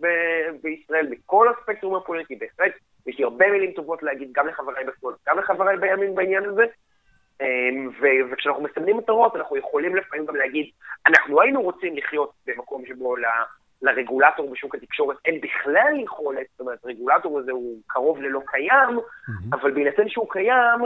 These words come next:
Speaker 1: אמ, אנחנו
Speaker 2: בואו
Speaker 1: דורשים שהוא
Speaker 2: נקטין את
Speaker 1: ישתמש
Speaker 2: הנזק.
Speaker 1: בכ-, אנחנו, אנחנו מד-, דורשים שהוא, השימוש שהוא יעשה בכלים האלו הוא השימוש הכי קטן ומצומצם.
Speaker 2: אוקיי,
Speaker 1: כאילו, העבודה
Speaker 2: אני
Speaker 1: הדרכית הזאת,
Speaker 2: חושב
Speaker 1: אני חושב
Speaker 2: ש-
Speaker 1: שליברלים אמריקאים, אה,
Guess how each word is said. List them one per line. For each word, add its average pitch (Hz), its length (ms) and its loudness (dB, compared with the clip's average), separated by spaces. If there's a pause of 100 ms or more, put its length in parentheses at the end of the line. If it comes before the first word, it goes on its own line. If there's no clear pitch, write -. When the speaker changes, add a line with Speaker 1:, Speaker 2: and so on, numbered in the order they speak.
(500)
Speaker 1:
אמ, 135 640 0 (160)
אנחנו 147 220 2
Speaker 2:
בואו 120 40 -2
Speaker 1:
דורשים 147 380 2
שהוא 208 180 4
Speaker 2:
נקטין - 180 0
את 165 100 2
Speaker 1:
ישתמש 156 140 -2
Speaker 2:
הנזק. 180 160 -4
Speaker 1:
בכ-, - 100 -10 (240)
אנחנו, 156 360 2
אנחנו 156 240 4
מד-, 165 380 0
דורשים 277 420 2
שהוא, 214 200 -2 (120)
השימוש 202 400 0
שהוא 196 100 -4
יעשה 147 220 0
בכלים 208 380 2
האלו 208 120 4
הוא 156 80 6
השימוש 175 380 -2
הכי - 240 -6
קטן 131 300 -2
ומצומצם. 123 560 -2
Speaker 2:
אוקיי, - 640 -4
Speaker 1:
כאילו, 123 300 6
העבודה 123 320 6
Speaker 2:
אני 147 120 2
Speaker 1:
הדרכית 135 240 -6
הזאת, 120 100 -2
Speaker 2:
חושב 247 140 4
Speaker 1:
אני 190 40 -8
חושב - 160 0
Speaker 2:
ש- 160 80 0
Speaker 1:
שליברלים 185 540 2
אמריקאים, 185 840 2 (460)
אה, 127 60 -6